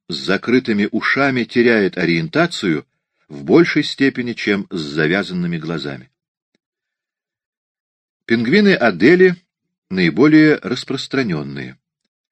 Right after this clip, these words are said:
Их чаще всего встречают полярники и моряки. Их больше других знают зимовщики.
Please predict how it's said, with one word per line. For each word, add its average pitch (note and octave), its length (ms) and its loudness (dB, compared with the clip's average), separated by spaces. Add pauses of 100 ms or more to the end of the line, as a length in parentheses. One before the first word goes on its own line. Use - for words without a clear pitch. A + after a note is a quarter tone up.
(380)
Их D#3+ 220 0
чаще F3 400 0
всего B2+ 380 0
встречают F2 600 0
полярники F2+ 680 -2
и F2+ 160 -6
моряки. F2 560 -4 (720)
Их C3 240 2
больше C#3 320 4
других A2+ 540 2
знают B2 400 -4
зимовщики. E2+ 760 -8